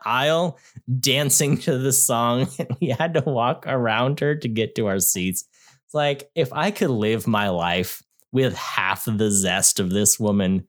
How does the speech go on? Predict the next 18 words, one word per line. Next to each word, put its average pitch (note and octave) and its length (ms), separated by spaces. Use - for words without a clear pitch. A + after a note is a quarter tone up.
I B2 100
would C#3 220
be B2+ 160
a A#2+ 80
much A2+ 340
happier F#2+ 540
man. F2 340
I G#2+ 180
was, B2 180
I C3 260
was E3+ 140
a - 20
little E3+ 180
jealous. A2+ 400
I'm F#2 120
not F#2+ 200
gonna F2 160
lie. D#2+ 300